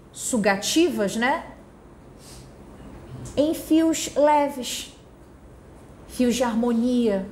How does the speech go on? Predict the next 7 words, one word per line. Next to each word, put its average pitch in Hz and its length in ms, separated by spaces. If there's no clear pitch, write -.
em 208 80
fios 208 340
dourados, 214 840
em 196 120
fios 226 320
de 247 100
amor 233 540